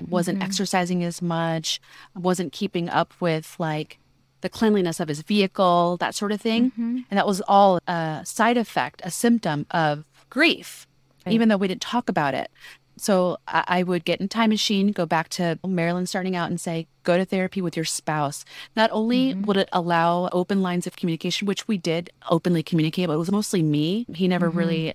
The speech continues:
Speaker 1: shared how he was feeling. But also, you do go through levels of resentment as the primary person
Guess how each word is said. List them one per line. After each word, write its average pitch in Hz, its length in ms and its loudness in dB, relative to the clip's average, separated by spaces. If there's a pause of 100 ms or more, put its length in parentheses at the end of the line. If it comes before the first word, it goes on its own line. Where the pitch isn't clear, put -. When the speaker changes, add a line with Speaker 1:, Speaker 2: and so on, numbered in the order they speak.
(100)
Speaker 1:
shared 160 440 -2
how 165 160 -6
he 160 140 -6
was 156 140 -8
feeling. 165 320 -6 (400)
But 190 120 -2
also, 175 580 0
you 214 160 2
do 226 160 0
go 262 180 2
through 269 300 2 (120)
levels 214 360 0
of 240 120 2
resentment 190 680 -2
as 196 120 -2
the 185 80 0
primary 185 440 -2
person 190 340 -6